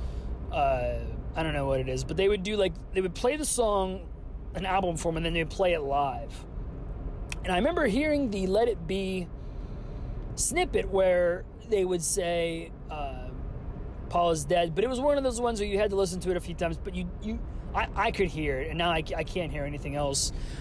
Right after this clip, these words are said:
when I hear the, uh, the album version. But what was weird was just listening to it live, I'm pretty sure, uh, they snuck it in there again.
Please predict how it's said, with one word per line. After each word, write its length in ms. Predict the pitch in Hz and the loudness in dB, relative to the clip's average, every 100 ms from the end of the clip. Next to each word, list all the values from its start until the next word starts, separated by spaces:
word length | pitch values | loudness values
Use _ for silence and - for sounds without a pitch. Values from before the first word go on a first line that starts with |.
| - | -2
when 160 | 165 165 | 0 2
I 100 | 151 | 2
hear 180 | 165 156 | 2 2
the, 180 | 147 160 - | 0 -2 -4
uh, 320 | 135 127 127 | -2 -2 -4
the 120 | 143 | -4
album 380 | 156 160 156 143 | 0 0 0 -4
version. 480 | 135 135 131 135 127 - | -4 -4 -4 -8 -10 -4
But 260 | 254 226 220 | 2 2 0
what 160 | 220 | -4
was 180 | 208 170 | 0 0
weird 400 | 156 202 320 330 | 0 -2 2 2
was 300 | 202 160 160 - - - - - | 4 4 2 -2 -10 -10 -10 0
just 220 | 320 - | 2 2
listening 420 | 320 - 302 285 | 2 2 2 -2
to 180 | - 247 | -4 -4
it 80 | 202 | -2
live, 500 | 170 185 233 311 - - | 0 0 2 0 -2 -6
I'm 220 | 247 226 | -6 -6
pretty 380 | - 233 330 294 | -6 -2 0 0
sure, 520 | - 320 320 269 233 - - - - - - - - - | 0 0 2 0 -2 -8 -12 -10 -10 -10 -10 -10 -10 -4
uh, 600 | 175 180 170 165 160 160 - - - 190 | 0 2 2 2 0 -2 -4 -8 -6 0
they 180 | 190 | 2
snuck 400 | 226 - 285 254 | 4 2 2 0
it 60 | 254 | 0
in 140 | 247 | 0
there 180 | 247 233 | 2 2
again. 420 | 226 196 320 392 | 0 0 -2 -4